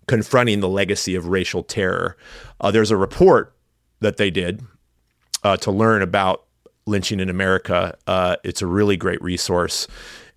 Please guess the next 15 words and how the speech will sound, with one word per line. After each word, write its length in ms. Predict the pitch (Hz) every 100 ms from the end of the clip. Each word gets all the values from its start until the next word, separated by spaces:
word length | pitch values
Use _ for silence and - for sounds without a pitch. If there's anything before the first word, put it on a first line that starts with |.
| -
And 280 | 98 98 95
there's, 160 | 107 98
like, 180 | 90
lesson 480 | 92 101 131 - 156
plans 480 | 143 156 147 147 143
on 140 | 151
the 60 | 143
website 580 | 139 131 - 139 135 127
for 200 | - 98
students. 920 | - - - 175 165 156 147 127 - -
All 160 | 131 151
this 160 | 139
stuff 300 | - 139 120
is 180 | 101 -
free, 500 | - 139 143 139 127